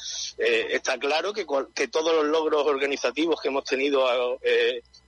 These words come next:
el, a nivel provincial han partido de la gestión directamente de la delegación.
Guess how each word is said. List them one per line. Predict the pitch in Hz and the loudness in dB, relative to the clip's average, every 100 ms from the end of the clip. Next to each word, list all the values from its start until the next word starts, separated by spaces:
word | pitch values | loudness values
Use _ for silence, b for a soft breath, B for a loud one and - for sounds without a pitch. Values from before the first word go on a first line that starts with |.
| _ - | _ 0
el, | 127 127 | 2 2
a | 123 | 0
nivel | 127 131 131 | 2 0 2
provincial | 135 131 123 139 139 226 - _ _ 143 | 2 2 0 -2 -2 -2 -8 _ _ -4
han | 160 | -2
partido | 151 139 175 170 | -2 -2 0 0
de | |
la | 147 | 0
gestión | - 123 170 135 | -2 -4 -2 0
directamente | - 131 135 135 165 | 0 0 0 0 0
de | 147 | 0
la | 107 | 0
delegación. | 110 98 - 202 | -2 -2 0 -2